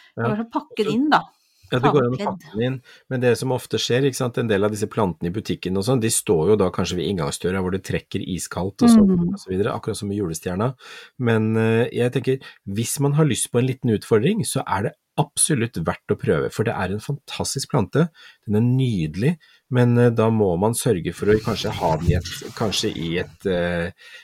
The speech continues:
Speaker 1: i et skap med høyere luftfuktighet, eller at man da er flink til å dusje og stelle med den, at, eh, og ja,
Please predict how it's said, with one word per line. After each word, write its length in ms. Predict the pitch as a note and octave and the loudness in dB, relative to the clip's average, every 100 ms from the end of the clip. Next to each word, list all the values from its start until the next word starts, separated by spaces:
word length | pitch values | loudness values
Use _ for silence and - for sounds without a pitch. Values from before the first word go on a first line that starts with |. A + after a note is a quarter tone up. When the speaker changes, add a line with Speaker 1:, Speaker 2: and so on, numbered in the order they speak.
| - | -10
Speaker 1:
i 140 | - | -6
et 100 | F2 | -4
skap 480 | - - F#2+ A2 - | -4 -2 0 0 -2
med 160 | G2 G2 | -4 0
høyere 320 | G2 D#2+ D#2 | 2 2 2
luftfuktighet, 800 | C3 - D3 - D#3 D#3 D3+ - A2+ | 0 0 -6 -2 2 4 2 0 -2
eller 280 | G2+ G2 | 0 0
at 100 | G#2 G#2+ | -2 -2
man 120 | G2 | -2
da 60 | |
er 40 | G2 | -2
flink 340 | - G#2 E2 | -2 -2 -2
til 120 | - | -4
å 60 | G#2 | -6
dusje 440 | A2 - - F2+ F2+ | -4 -6 -4 -2 -2
og 100 | - | -2
stelle 360 | - A2 E2+ C#2+ | 0 0 0 -2
med 220 | C#2 C#2+ | -4 -2
den, 200 | A2+ C3+ | 0 0
at, 180 | A2 - | 0 2
eh, 240 | G#2 G#2 G#2+ _ - _ - | 2 2 -2 _ -20 _ -2
og 220 | A2 A2 | 0 2
ja, 200 | G#2 C3 | 2 0